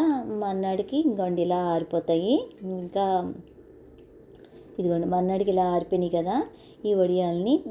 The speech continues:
తీసేద్దాము. దీనికి కొంచెం వాటర్ జల్లుకునండి దీని మీద, ఈ వడియాలు అనేవి తీసేస్తున్నాను. మనకి, ఉమ్, ఇలా పలుచగా కాకుండా, పలుచగా కాకుండా అని చిక్కగా కాకుండా ఉన్నది కదండి పిండి, వడియం అన్నది త్వరగా వచ్చేస్తుంది.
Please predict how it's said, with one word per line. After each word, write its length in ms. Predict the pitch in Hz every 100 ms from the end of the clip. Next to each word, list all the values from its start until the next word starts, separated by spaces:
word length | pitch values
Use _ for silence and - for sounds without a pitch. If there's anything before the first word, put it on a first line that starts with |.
| -
తీసేద్దాము. 640 | 202 180 175 165 165 170 269 339
దీనికి 260 | 240 214
కొంచెం 300 | 214 196 202
వాటర్ 360 | 170 165 170 202
జల్లుకునండి 720 | 190 165 - 175 170 175 233
దీని 220 | 214 180
మీద, 180 | 170 180 247 359
ఈ 40 |
వడియాలు 380 | 240 185 180 175
అనేవి 240 | 175 180 220
తీసేస్తున్నాను. 760 | 175 175 170 - 170 160 175 302 - - - - - -
మనకి, 340 | 220 220 226 220 208 196
ఉమ్, 240 | 185 185 190 - - -
ఇలా 280 | 214 240 254 247 214 190 -
పలుచగా 340 | 202 190 247
కాకుండా, 420 | 226 233 226 220 233 240 214 - 202 208
పలుచగా 340 | 185 - 233
కాకుండా 440 | 233 214 202 196 196
అని 160 | 208 277 - - - -
చిక్కగా 280 | - 220 226
కాకుండా 920 | 226 214 220 226 - - 214 214 226
ఉన్నది 260 | 220 196 196
కదండి 280 | 196 202 196
పిండి, 260 | 185 185 285
వడియం 300 | 254 190 185
అన్నది 280 | 180 196 269
త్వరగా 380 | 233 185 175 180
వచ్చేస్తుంది. 640 | 175 180 170 170 175